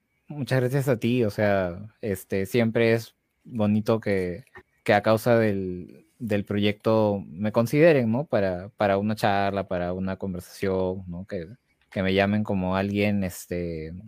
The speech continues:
con quien se puede platicar de esto, ¿no? Porque sí, es una pasión aparte casi, el, la música de Panda, de, de José Madero, ¿no? Entonces,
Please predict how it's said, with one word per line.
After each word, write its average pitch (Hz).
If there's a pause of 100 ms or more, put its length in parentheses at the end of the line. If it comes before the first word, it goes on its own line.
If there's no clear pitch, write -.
(340)
con 110
quien 101
se 104
puede 117 (400)
platicar 117
de 123
esto, 110
¿no? 110
Porque 98
sí, 165
es - (300)
una 120 (400)
pasión 131
aparte 127
casi, 92
el, 78
la 92
música 95
de 87
Panda, 90
de, 80
de 87
José 101
Madero, 95
¿no? 90
Entonces, 95